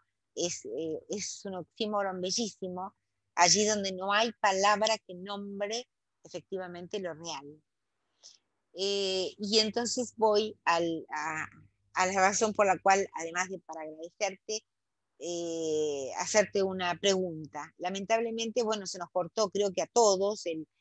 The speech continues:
el Zoom, yo no me podía conectar, no sé qué pasaba. Entonces entré cuando estabas hablando de una palabra faltante,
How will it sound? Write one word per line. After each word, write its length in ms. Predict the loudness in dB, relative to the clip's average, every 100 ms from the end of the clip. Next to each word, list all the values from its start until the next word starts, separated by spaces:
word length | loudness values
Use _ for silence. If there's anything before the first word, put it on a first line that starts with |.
| _ -8
el 220 | -6 -4
Zoom, 380 | 0 0 0 -2
yo 140 | -4
no 80 | -4
me 140 | -6
podía 300 | -4 0 0
conectar, 540 | 0 -4 -6 2 2 2
no 120 | -4
sé 180 | -14 -12
qué 80 | -12
pasaba. 540 | -10 0 4 4 2 -4 _ _
Entonces 440 | -10 -6 -2 -2 _ _
entré 500 | -6 -6 -2 2 2 2
cuando 200 | -2 -4
estabas 300 | -2 -2 -2
hablando 360 | -2 -2 -2
de 60 | -4
una 140 | -4
palabra 420 | 0 4 6 4 2
faltante, 960 | 0 2 4 4 2 -6 2 2 2